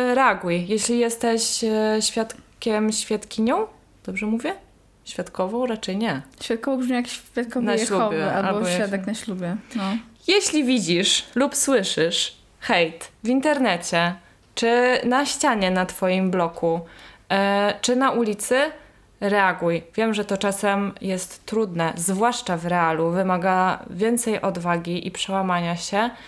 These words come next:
Speaker 1: Natomiast pamiętaj, że jeżeli chcesz coś zmienić, jeżeli chcesz, żeby nam się żyło lepiej, to musisz to wziąć w swoje ręce. E, jest masa miejsc, w których można zgłaszać, zgłaszać takie przypadki,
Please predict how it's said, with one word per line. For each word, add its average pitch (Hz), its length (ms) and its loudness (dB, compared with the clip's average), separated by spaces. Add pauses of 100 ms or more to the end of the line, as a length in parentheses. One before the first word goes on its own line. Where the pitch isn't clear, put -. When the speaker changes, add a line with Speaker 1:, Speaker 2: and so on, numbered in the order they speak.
(280)
Speaker 1:
Natomiast 214 640 -2
pamiętaj, 214 480 0
że 202 160 0
jeżeli 196 360 -2
chcesz 247 360 -2
coś 254 200 0
zmienić, 233 580 0
jeżeli 180 460 -4
chcesz, - 420 -2
żeby 226 200 0
nam 220 180 0
się 214 160 -8
żyło 208 300 0
lepiej, 214 460 0 (320)
to 180 100 -4
musisz 208 320 -2
to 214 120 -4
wziąć 202 360 -4
w - 100 -16
swoje 180 400 -2
ręce. 208 520 0 (560)
E, 180 580 0 (580)
jest 220 440 -2
masa 214 340 0
miejsc, 196 320 -2
w - 40 -20
których 208 320 -2
można 196 280 0
zgłaszać, 185 520 -4
zgłaszać 190 540 -2
takie 180 440 -4
przypadki, 254 720 -4